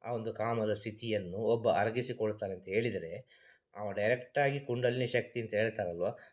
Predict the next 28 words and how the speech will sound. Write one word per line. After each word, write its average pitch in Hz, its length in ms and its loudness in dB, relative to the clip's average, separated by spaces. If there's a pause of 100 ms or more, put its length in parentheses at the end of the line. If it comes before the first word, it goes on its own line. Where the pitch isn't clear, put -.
(140)
ಅದನ್ನು 127 260 -6
ಪಡೆದುಕೊಳ್ಳಿಕ್ಕೆ 101 580 -6
ಸಾಧ್ಯತೆ 95 400 -6
ಇದೆ 139 120 -2
ಅವನಿಗೆ. - 260 -6 (3500)
ಅದು 110 160 -6
ಮತ್ತೆ 120 280 -2
ಯಾವುದೇ 135 500 10
ಆ್ಯಂಗಲಲ್ಲಿ 151 440 8
ಡಿಸ್ಟರ್ಬೆನ್ಸ್ 127 500 0
ಬರಬಾರ್ದು 113 420 4
ಅಂತ 101 160 -10
ಹೇಳೋದು. 87 280 -10 (1040)
ಕಣ್ಣು 117 240 -8
ಮುಚ್ಚಿ 113 240 -6
ಕೂತ್ಕೊಂಡ್ರು 110 500 -6
ಸರಿ, 117 240 -4
ಕಣ್ಣು 117 320 -2
ಬಿಟ್ಟು 107 300 -10
ಕೂತ್ಕೊಂಡ್ರು 110 420 -8
ಸರಿ, 110 420 -4 (380)
ಒಂದು 110 200 -10
ಬೆತ್ತಲೆ 117 560 4
ನಮ್ಮ 131 260 4
ಮುಂದೆ 120 260 -2
ಓಡಾಡಿದ್ರು 107 560 -2
ಸರಿ, 131 260 -4
ನಮಗೆ 107 440 -4